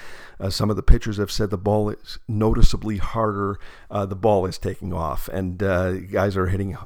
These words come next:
home runs at an unbelievable pace. It's an all-or-nothing game, it seems now in Major League Baseball, and handicappers of the game, they have to adjust with the times in the last year and a half or so.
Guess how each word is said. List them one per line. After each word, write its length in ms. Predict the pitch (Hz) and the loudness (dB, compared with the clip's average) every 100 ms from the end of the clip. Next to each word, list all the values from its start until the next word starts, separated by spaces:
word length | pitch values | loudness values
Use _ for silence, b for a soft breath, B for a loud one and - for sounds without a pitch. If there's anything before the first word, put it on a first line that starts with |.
| - | -14
home 360 | - - 113 104 | -8 -2 0 0
runs 300 | 98 101 92 | 0 -2 -4
at 140 | 90 | -8
an 100 | 92 - - | -10 -8 -2
unbelievable 640 | 117 101 95 95 92 92 | -2 0 -4 -4 -4 -4
pace. 580 | 82 - 117 113 - - - B B B B B B | 4 6 6 0 -6 -10 -14 B B B B B B
It's 180 | 120 120 | -2 2
an 80 | 131 | 4
all-or-nothing 600 | 127 170 139 143 - 127 | 6 4 4 4 4 2
game, 300 | 113 170 135 | 2 0 0
it 100 | 92 | -2
seems 260 | - 98 95 | -4 -4 0
now 160 | 90 | 0
in 120 | 92 | 0
Major 260 | 92 98 101 | 0 -2 -2
League 160 | 95 92 | -4 -2
Baseball, 460 | 101 104 127 131 | -4 -2 0 0
and 120 | 117 104 | -2 -2
handicappers 800 | - 202 233 - 110 87 90 87 | -2 -2 -4 -2 -2 0 -4 -6
of 80 | 82 | -8
the 100 | 92 | -6
game, 440 | 95 92 98 - - B B B - | -4 -4 -4 -6 -8 B B B -4
they 80 | |
have 120 | 117 - | -4 -2
to 140 | 123 | -2
adjust 440 | 104 101 139 - | 0 2 2 2
with 140 | 127 - | 0 -2
the 60 | |
times 640 | 95 - - 151 120 95 92 | 0 2 2 0 -4 -4 -6
in 80 | |
the 100 | 98 | -4
last 400 | 92 117 127 120 | -2 -2 -2 -4
year 160 | 123 123 | -4 -4
and 80 | 117 | -2
a 60 | |
half 300 | 104 120 139 | -2 -2 -4
or 80 | 98 | -6
so. 260 | - 98 | -4 -4